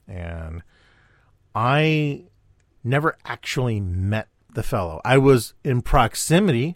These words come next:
I've been within three feet of him. I have watched him sign things and all of that stuff. When I was younger,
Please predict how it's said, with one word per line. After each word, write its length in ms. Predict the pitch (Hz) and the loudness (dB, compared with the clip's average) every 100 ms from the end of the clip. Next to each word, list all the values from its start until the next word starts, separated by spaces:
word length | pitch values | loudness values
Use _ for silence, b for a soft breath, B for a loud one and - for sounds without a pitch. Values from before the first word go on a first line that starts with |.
| - | -8
I've 300 | 98 107 107 | -4 -2 -2
been 220 | 117 117 | 0 0
within 320 | 113 110 104 98 | 0 0 -2 -4
three 260 | 113 101 | -6 -8
feet 300 | - 180 247 | -4 -2 -2
of 100 | 196 | -2
him. 260 | 120 95 160 B B B - | -2 -4 -8 B B B -6
I 200 | 107 113 | -4 -4
have 480 | 110 117 107 98 - | -6 -6 -6 -8 -10
watched 560 | 101 110 123 127 - | -6 -2 -2 -4 -4
him 160 | 139 127 | -4 -4
sign 520 | - 123 160 226 214 | -4 -2 0 2 0
things 440 | 117 110 160 196 - B B B B 101 | 0 0 -2 -4 -10 B B B B -12
and 540 | 95 95 95 101 104 | -8 -6 -4 -4 -4
all 220 | - 202 | 0 2
of 60 | 143 | 2
that 200 | 92 80 | -2 -6
stuff. 300 | - - - - - _ _ _ _ _ _ _ _ _ - | -10 -12 -14 -20 -20 _ _ _ _ _ _ _ _ _ -12
When 240 | 113 135 | -4 -2
I 160 | 143 269 | 0 -2
was 280 | 277 220 117 | -2 -4 -4
younger, 520 | 113 107 85 69 | -6 -6 -8 -12